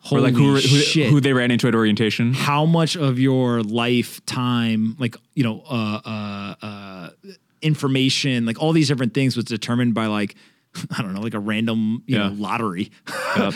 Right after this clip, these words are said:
Speaker 2: as to, like, who you got put in the, as your college roommate and who lived down the hall.
Speaker 1: Yep,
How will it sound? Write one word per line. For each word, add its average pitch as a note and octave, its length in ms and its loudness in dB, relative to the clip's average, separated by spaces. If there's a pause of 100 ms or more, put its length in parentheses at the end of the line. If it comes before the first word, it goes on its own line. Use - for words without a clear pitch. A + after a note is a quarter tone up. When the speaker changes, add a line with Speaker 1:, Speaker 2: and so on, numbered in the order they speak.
(100)
Speaker 2:
as - 160 0
to, D3+ 140 0
like, C3 200 0
who C#3+ 140 2
you C#3 200 4
got B2 220 -2
put B2+ 200 0
in A#2+ 200 -2
the, A2+ 240 -2
as A#2+ 180 0
your A#2 120 -2
college A#2 340 -4
roommate A#2 420 -2
and A2+ 100 -4
who A#2+ 180 0
lived A2+ 200 -2
down A2 140 -2
the G#2+ 60 -4
hall. A#2 320 -8 (220)
Speaker 1:
Yep, G2+ 240 -2